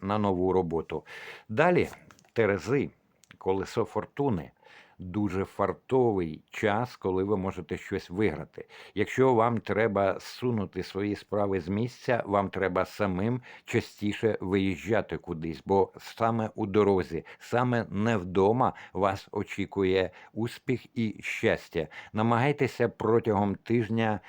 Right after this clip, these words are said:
не йти за течією, а шукати якісь нові свої струмочки, по яким ви можете вийти до свого власного щастя.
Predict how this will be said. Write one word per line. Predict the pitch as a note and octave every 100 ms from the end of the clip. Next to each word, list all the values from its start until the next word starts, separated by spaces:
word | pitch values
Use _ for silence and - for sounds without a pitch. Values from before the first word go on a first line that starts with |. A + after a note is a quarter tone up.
| - - -
не | G#2 A#2 B2 A#2+
йти | G#2 - C#3+ D3 -
за | F2 G2
течією, | - G2 - G#2+ F#2 F2 E2+ E2+ E2+ -
а | G#2+
шукати | - C3+ - D3 D3+ D3
якісь | C3+ G#2+ - A#2+ A2+ -
нові | G#2+ A#2+ A#2 A#2+
свої | A2+ - G2+ G2+
струмочки, | F#2+ - G#2 G2+ A#2+ C#3+ - C#3
по | - G2+
яким | F#2 F2 - A#2 B2+ - -
ви | G2 C#3 C3
можете | G#2+ A2 A2+ A#2 G#2+ F2 F#2+ F2 -
вийти | F2+ F#2 A#2+ A#2+ - A2+ - -
до | F2+ G#2+ G#2
свого | - - F2+ D2+ F#2+
власного | F2+ E2+ F2+ E2+ F2+ F2 E2+
щастя. | - F#2 D#2+ - E2